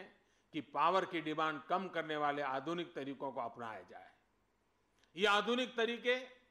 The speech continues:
बिजली तो बचाते ही हैं, लोगों को बिजली का बिल भी कम करते हैं। सरकार के प्रयास की वजह से एलईडी बल्ब, और ये आंकड़ा याद रखिए, एलईडी बल्ब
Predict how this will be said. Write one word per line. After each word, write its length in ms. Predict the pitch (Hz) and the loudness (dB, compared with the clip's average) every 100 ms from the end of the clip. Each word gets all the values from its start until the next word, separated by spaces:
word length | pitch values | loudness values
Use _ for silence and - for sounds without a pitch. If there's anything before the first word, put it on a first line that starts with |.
| _ _ _ _ | _ _ _ _
बिजली 360 | 127 185 214 247 | -6 -4 -2 -2
तो 140 | 247 | 0
बचाते 480 | 226 196 196 202 254 | 2 2 2 2 2
ही 160 | 269 233 | 0 0
हैं, 480 | 220 240 247 - _ _ _ _ 135 | -2 -4 -8 -18 _ _ _ _ -12
लोगों 460 | 143 180 180 214 214 | -4 -2 2 0 0
को 260 | 214 226 | -2 -2
बिजली 420 | 180 160 170 190 | -2 -8 -6 -8
का 200 | 190 185 175 123 | -6 -4 -6 -4
बिल 200 | 165 185 | -6 -4
भी 160 | 165 196 | -6 -8
कम 280 | - 139 127 | -8 -10 -10
करते 300 | 123 - 101 | -12 -14 -18
हैं। 320 | 92 - _ _ _ _ _ _ _ _ _ _ _ _ _ _ - | -20 -20 _ _ _ _ _ _ _ _ _ _ _ _ _ _ -2
सरकार 480 | 185 190 208 220 | 0 2 2 4
के 140 | 214 226 | 4 0
प्रयास 500 | 208 180 196 214 - | 2 2 2 2 0
की 100 | 196 | -2
वजह 300 | 160 170 190 | 0 2 0
से 220 | 185 151 170 - _ _ _ _ _ _ _ _ _ | 2 -2 -2 -8 _ _ _ _ _ _ _ _ _
एलईडी 480 | 156 196 226 220 220 | 2 4 2 2 0
बल्ब, 460 | 135 170 185 151 - - _ _ _ _ _ _ _ _ _ _ _ _ | 2 4 6 4 -6 -20 _ _ _ _ _ _ _ _ _ _ _ _
और 120 | 127 | -6
ये 80 | 147 | 0
आंकड़ा 320 | 151 156 160 | 2 2 2
याद 260 | 156 156 160 | 4 4 2
रखिए, 420 | 160 156 160 139 - _ _ _ _ _ _ _ _ - | -2 -6 -14 -16 -20 _ _ _ _ _ _ _ _ -2
एलईडी 460 | 143 196 226 220 175 | 0 2 2 0 -2
बल्ब 500 | 151 185 135 127 | 2 4 4 0